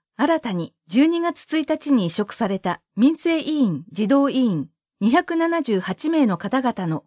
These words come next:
担当区域を紹介します。なお、欠員により掲載していない区域があります。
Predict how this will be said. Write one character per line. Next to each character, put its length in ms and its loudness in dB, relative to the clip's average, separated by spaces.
担 220 2
当 200 -2
区 160 -4
域 260 -2
を 240 -2
紹 200 -2
介 200 -2
し 140 -8
ま 120 -2
す。 220 -14
な 160 0
お、 140 -6
欠 380 0
員 180 2
に 100 6
よ 140 6
り 200 -2
掲 120 2
載 240 0
し 120 -12
て 120 0
い 60 4
な 140 6
い 80 2
区 160 -2
域 240 0
が 100 -2
あ 60 -2
り 120 -4
ま 120 -4
す。 240 -14